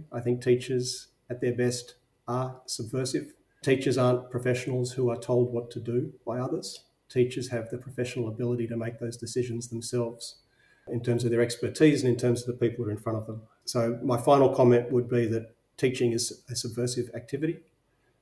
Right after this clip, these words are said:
Uh, I see a lot at the moment in terms of the poor media representation around teaching, and Nicole Mockler's done some wonderful work on how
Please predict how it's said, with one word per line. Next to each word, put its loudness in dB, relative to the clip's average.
Uh, -6
I -4
see 2
a 6
lot 8
at 2
the 2
moment 6
in -2
terms 4
of 2
the 0
poor 2
media 2
representation -2
around -4
teaching, 2
and -2
Nicole 0
Mockler's -2
done -2
some -2
wonderful 2
work -2
on -2
how -4